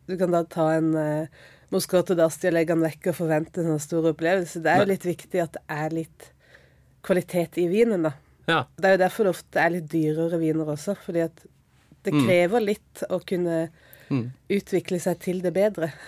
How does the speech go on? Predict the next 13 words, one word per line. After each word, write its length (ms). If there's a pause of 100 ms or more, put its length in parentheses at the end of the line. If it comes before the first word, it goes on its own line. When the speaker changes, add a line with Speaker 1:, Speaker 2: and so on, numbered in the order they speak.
(200)
Speaker 2:
Ja. 180 (320)
Ja, 80
for 80
det 80
koster 380
jo 320
litt 480
ekstra 560
penger 240
ofte 400
med 200
sånn, 340
eh, 360